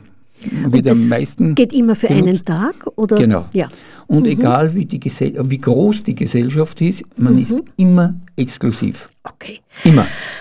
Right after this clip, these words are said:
Speaker 2: Wie groß kann die Hochzeitsgesellschaft sein, dass bei Regenwetter auch alle Leute sitzen können innen?
Speaker 1: Also eine ideale Hochzeit ist, dass er noch persönlich bleibt, bis hundert Personen.
Speaker 2: Okay.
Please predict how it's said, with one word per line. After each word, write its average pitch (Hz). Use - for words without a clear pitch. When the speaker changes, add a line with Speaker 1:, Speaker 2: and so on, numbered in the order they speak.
Speaker 2:
Wie 311
groß 277
kann 269
die 226
Hochzeitsgesellschaft 220
sein, 190
dass 233
bei 208
Regenwetter 220
auch 208
alle 220
Leute 190
sitzen 226
können 170
innen? 165
Speaker 1:
Also 151
eine 131
ideale 135
Hochzeit 147
ist, 147
dass 123
er 127
noch 120
persönlich 127
bleibt, 120
bis 143
hundert 131
Personen. 104
Speaker 2:
Okay. -